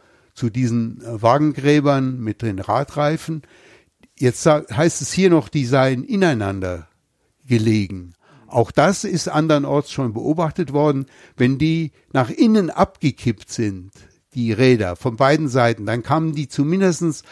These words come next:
ein ganzes Stück übereinander gelegen. Und wenn es dann noch irgendeinen Druck gibt von den Seiten, wenn Steine nachrücken, dann kann es sein, dass die bis, äh, nahezu ineinander liegen, die, die Radreifen.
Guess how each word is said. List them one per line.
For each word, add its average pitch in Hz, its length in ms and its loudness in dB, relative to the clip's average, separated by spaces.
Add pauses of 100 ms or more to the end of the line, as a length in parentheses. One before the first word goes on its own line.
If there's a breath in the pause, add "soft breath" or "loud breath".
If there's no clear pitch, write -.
(180 loud breath)
ein 123 160 -2
ganzes 180 480 0
Stück - 340 -4
übereinander 104 800 -2
gelegen. 92 460 -8 (240 soft breath)
Und 117 120 -8
wenn 123 120 4
es 127 140 -2
dann 160 160 0
noch 156 140 2
irgendeinen 151 480 2
Druck - 340 -4
gibt - 380 -2 (280 soft breath)
von 123 160 -2
den 110 140 0
Seiten, 127 440 0
wenn 104 160 -4
Steine 151 460 2
nachrücken, 123 800 -4 (320 soft breath)
dann 135 320 0
kann 160 200 0
es - 160 -8
sein, 143 280 2
dass 139 180 -2
die 143 140 -6
bis, - 460 -6 (340 soft breath)
äh, 143 320 6 (320)
nahezu 185 500 2
ineinander 107 640 0
liegen, 101 380 -10
die, 107 280 -8
die 110 260 -4
Radreifen. 95 840 -6